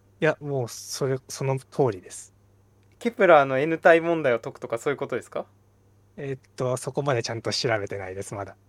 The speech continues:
Speaker 2: ああ。
Speaker 1: あの、いい本をなんか教えてもらって、これ見るといいよっていう感じで。
Speaker 2: いや、その提案してきた人に、ちょっとソフト書いてよって。
Speaker 1: <laughs>
Speaker 2: アセンブラはこれだからさって言って。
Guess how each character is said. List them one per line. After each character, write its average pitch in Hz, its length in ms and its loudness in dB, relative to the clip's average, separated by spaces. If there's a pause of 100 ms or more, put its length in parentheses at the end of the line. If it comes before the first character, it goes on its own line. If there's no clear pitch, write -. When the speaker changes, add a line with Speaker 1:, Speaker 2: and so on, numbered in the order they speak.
(180)
Speaker 2:
あ 120 460 -8
あ。 - 60 -10
Speaker 1:
あ - 20 -8
の、 113 100 -10
い - 80 -16
い 160 160 0
本 107 300 -6
を 101 100 -4
な 107 120 -4
ん 107 40 -6
か 104 100 -8 (100)
教 123 160 -4
え 117 40 -6
て 120 140 -8
も 113 120 -6
ら 110 100 -2
っ - 20 -4
て、 - 300 -14
こ - 180 -10
れ 120 100 -4
見 120 140 -4
る 107 100 -8
と 101 120 -10
い 98 100 -12
い - 20 -14
よ 95 160 -14
っ - 20 -20
て - 240 -20
い 95 40 -16
う - 20 -20
感 98 220 -14
じ 95 140 -14
で。 92 180 -16 (1120)
Speaker 2:
い 180 40 -8
や、 151 100 -4
そ 202 120 -2
の 208 120 2
提 240 260 6
案 247 120 6
し - 40 -12
て 262 120 0
き - 60 -16
た 180 120 8
人 151 200 -2
に、 135 320 -6 (360)
ち - 80 -4
ょ - 20 -6
っ - 20 -6
と 151 100 0
ソ 214 140 0
フ 214 100 -6
ト 156 160 -2
書 190 100 6
い 175 100 0
て 147 100 -6
よ 123 160 2
っ - 20 -14
て。 - 280 -10 (1400)
Speaker 1:
<laughs> - 1500 -8
Speaker 2:
ア - 80 -6
セ - 140 -2
ン 175 100 -2
ブ 175 80 0
ラ 175 60 8
は 165 80 4
こ 170 100 2
れ 165 80 6
だ 165 120 4
か 135 100 0
ら 120 100 -2
さ 127 180 -4
っ 123 60 -8
て - 160 -18
言 101 100 -16
っ - 20 -20
て。 - 260 -20